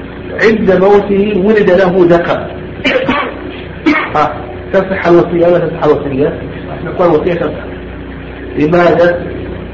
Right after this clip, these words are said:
لأنه أصبح الآن غير وارث، الذكر يحجبه. العكس بالعكس، لو وصى لأخيك وهو لا يرث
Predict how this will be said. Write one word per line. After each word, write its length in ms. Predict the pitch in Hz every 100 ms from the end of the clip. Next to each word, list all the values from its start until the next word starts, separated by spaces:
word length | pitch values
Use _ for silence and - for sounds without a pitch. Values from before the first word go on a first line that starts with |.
| - - - -
لأنه 760 | 131 180 175 175 156 165 185 - - - - - - - - - - - - - - - - - - - - - - - - -
أصبح 380 | 185 185 165 -
الآن 280 | 160 185 190
غير 180 | 226 214
وارث، 300 | 151 143 143 - - - - - - - - - - - 156
الذكر 680 | 135 185 185 208 208 208 -
يحجبه. 680 | 160 156 156 156 135 139 139 - - - - - - - - - - 170
العكس 380 | 170 247 - 196
بالعكس، 400 | 165 165 143 - - - - - - - - - - - - - - - 92
لو 180 | 160 165
وصى 540 | 190 175 - 165 160
لأخيك 680 | 156 151 156 170 147 127 151
وهو 340 | 147 147 143
لا 180 | 147 156
يرث 300 | 151 139